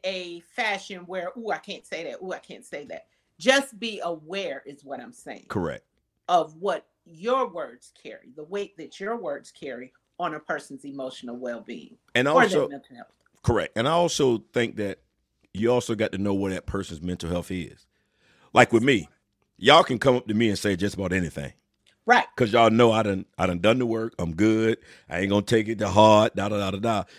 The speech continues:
Speaker 2: But you got to be, uh, aware of where someone else is at before you can just start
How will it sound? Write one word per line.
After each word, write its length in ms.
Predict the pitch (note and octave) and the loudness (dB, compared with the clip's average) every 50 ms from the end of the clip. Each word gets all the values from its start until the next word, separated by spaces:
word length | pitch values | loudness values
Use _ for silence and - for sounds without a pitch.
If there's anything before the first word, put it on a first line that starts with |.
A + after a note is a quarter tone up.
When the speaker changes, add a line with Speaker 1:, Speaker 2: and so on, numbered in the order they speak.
| - _ | -16 _
Speaker 2:
But 180 | - E2 - - | -10 -10 -8 -6
you 60 | A#2+ A2+ | -2 2
got 180 | B2 A#2+ - - | 2 2 2 0
to 60 | G#2+ | -4
be, 320 | F#2 G#2+ G#2 G2+ G2 - - | -4 -2 -2 -2 -4 -6 -8
uh, 140 | F2 F2 E2+ - | -8 -8 -8 -8
aware 480 | D#2 E2 E2 E2 G2 G#2+ G#2+ G2+ G2+ - | -10 -10 -8 -8 -8 -6 -6 -6 -6 -6
of 120 | F2+ E2 E2 | -8 -8 -8
where 180 | F2+ F#2+ F2+ E2+ | -8 -8 -8 -6
someone 420 | - - G#2 F#2 F#2 F#2 F2+ F2 | -6 -4 -4 -4 -4 -4 -6 -6
else 240 | F2 F2+ E2 - - | -8 -8 -10 -10 -12
is 160 | D#2+ D2 D2 | -14 -12 -10
at 180 | F#2 E2+ D2+ - _ _ | -10 -10 -12 -12 _ _
before 300 | - C#2+ - - F#2 F2 | -18 -16 -14 -10 -10 -10
you 140 | E2 E2 E2 | -8 -8 -10
can 140 | - D#2 D2+ | -10 -10 -12
just 200 | C#2+ D#2+ D#2 - | -10 -10 -12 -10
start 400 | - - E2 D#2 D2 C#2+ C#2 | -8 -8 -8 -6 -8 -8 -10